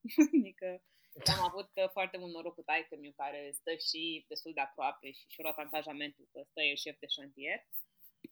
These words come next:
Speaker 1: Uh, v-am terminat cu șantierul, all good,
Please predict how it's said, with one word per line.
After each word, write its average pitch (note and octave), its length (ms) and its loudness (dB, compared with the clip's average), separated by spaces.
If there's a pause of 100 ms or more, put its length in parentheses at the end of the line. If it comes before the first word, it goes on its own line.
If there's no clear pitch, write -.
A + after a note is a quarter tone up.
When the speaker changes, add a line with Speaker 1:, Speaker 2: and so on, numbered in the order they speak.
(600)
Speaker 1:
Uh, F#3 540 4 (120)
v-am F#3+ 200 4
terminat G#3+ 320 0
cu - 140 -20
șantierul, G#3 1040 2 (160)
all G3 160 2 (120)
good, B3 300 0